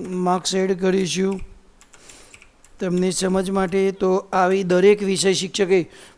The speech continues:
પોતપોતાના વિષયની દિવાળી પહેલાં એક પીરિયોડિક લેવી ફરજિયાત છે. જ્યારે તમારી પીરિયોડિક લેવાઈ જાય, તરત જ ફર્સ્ટ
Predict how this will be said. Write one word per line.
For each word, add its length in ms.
પોતપોતાના 580
વિષયની 560
દિવાળી 380
પહેલાં 320
એક 120
પીરિયોડિક 420
લેવી 220
ફરજિયાત 400
છે. 160
જ્યારે 280
તમારી 280
પીરિયોડિક 460
લેવાઈ 240
જાય, 240
તરત 240
જ 120
ફર્સ્ટ 440